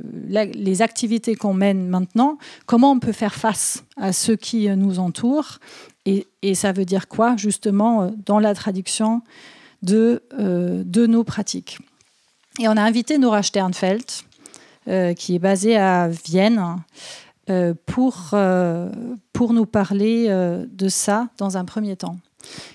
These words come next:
Et Nora a choisi de mettre, euh, en, en exergue, euh, en, dans, dans son texte une citation de Marcelo Resende, qui est l'ancien directeur du musée de, de, de l'art moderne à Bahia,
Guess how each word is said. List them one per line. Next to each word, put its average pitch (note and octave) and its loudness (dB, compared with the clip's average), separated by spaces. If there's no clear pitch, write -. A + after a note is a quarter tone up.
Et F#3+ -4
Nora G#3 2
a A#3+ 2
choisi A3 0
de G#3+ -2
mettre, G#3+ -4
euh, F#3 -4
en, F#3 -4
en F#3 -6
exergue, G3 -6
euh, F3+ -6
en, C4+ -12
dans, F#3+ -4
dans F#3+ -4
son F#3+ -4
texte C4 -2
une F#3 -2
citation G#3 0
de G3 0
Marcelo A3 0
Resende, G#3 0
qui F#3+ -2
est G#3+ 2
l'ancien F#3+ 0
directeur G3 -2
du F3+ -6
musée F#3+ 0
de, F#3 -16
de, F3 -2
de F#3 -2
l'art G3 2
moderne G3+ 2
à F3+ -2
Bahia, F#3+ 0